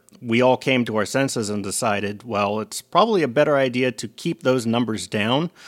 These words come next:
um, not only to prevent the, the risk of an intentional nuclear war,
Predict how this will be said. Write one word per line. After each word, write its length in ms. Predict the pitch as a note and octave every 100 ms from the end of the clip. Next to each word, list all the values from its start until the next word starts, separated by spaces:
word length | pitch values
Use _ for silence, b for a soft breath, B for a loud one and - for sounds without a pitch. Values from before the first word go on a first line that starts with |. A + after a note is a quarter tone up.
| B B -
um, 380 | G#2 G2 G2 A2+
not 180 | D3
only 200 | A3 G#3+
to 100 | F3+
prevent 480 | - C3+ A#2+ C3+ A#2
the, 260 | A#2+ A2+ G#2
the 180 | G#2+ G2+
risk 400 | G2 B2 - G#2
of 120 | G2+
an 80 | F#2+
intentional 560 | F#2 - F3 - A#2+
nuclear 520 | A2 G2+ G2 A2 G2
war, 400 | F#2 F#2 F#2 G#2+